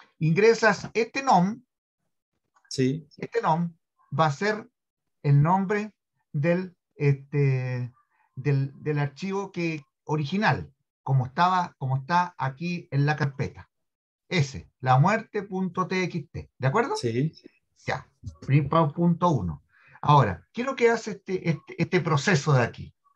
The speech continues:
Speaker 1: Lo que hace es, bueno, primero, aparte de esta, de este asunto que ya está, está claro, dice ya, yo escri-, escribí algo, supónganse, ok, le puse. Entonces, with,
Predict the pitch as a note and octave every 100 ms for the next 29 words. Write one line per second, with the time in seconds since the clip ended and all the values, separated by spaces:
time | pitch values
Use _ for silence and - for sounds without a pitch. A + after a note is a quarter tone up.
0 | _ - - B2+ C3+ D#3+ F#3+ G3+ G3 E3+
1 | - - _ _ _ _ _ _ _ _
2 | _ _ - D3+ F2+ C#3+ E3 A3+ A#3 D3
3 | E3+ E3+ F3+ F3 F3 G#3 - D3+ F#3+ G3+
4 | F3 G3+ C#3+ C#3+ C#3+ E3 D#3 E3 D#3+ D3+
5 | C#3+ F3+ F#3 A#3 F#3+ A3+ _ _ _ _
6 | _ _ D#3 F3 C#3 D3 D3+ G2+ - _
7 | _ - F#3 C#3 G3 D3 C#3+ F3 G#3+ B3+
8 | A#3+ C3+ G2 D#3 F#3+ G3 F#3+ F#3 G#3 F#3
9 | F#3+ C#4 B3 G#2+ - C3+ A#2+ - - _
10 | _ _ _ _ - E3+ C#3+ B2+ - _
11 | _ - A3+ C4